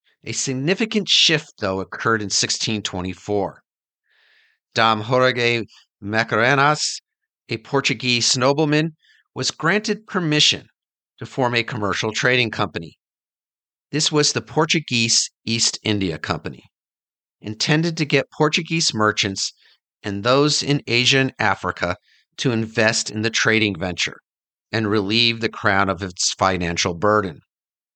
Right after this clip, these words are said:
A joint stock company was formed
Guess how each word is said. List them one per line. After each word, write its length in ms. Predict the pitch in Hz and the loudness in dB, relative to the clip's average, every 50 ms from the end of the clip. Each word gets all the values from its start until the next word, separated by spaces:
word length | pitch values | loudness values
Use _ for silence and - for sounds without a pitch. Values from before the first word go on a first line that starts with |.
| _ _ _ _ _ _ _ _ _ _ _ _ _ _ _ _ _ _ _ _ _ - _ _ - | _ _ _ _ _ _ _ _ _ _ _ _ _ _ _ _ _ _ _ _ _ -20 _ _ -6
A 120 | 104 107 | -6 -4
joint 360 | 104 - - 143 139 147 143 | 0 0 2 4 2 2 2
stock 300 | - - 135 123 123 - | 0 2 2 2 2 0
company 340 | - - 131 120 - 120 117 | -2 -4 -4 -2 -2 -4 -2
was 220 | 110 104 98 - | -2 -2 -2 -4
formed 460 | - - 143 139 139 143 147 151 165 | -4 0 2 4 4 4 4 2 0